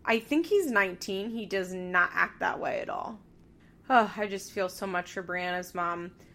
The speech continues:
Danae, at this point, is done. He's not ready to talk about it. And, <sighs>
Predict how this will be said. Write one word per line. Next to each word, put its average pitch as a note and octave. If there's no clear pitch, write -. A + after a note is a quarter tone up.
Danae, A#3+
at G#3+
this G3
point, G3
is E3+
done. -
He's F#3+
not F#3+
ready E3
to D#3+
talk D3+
about C3+
it. -
And, F3+
<sighs> -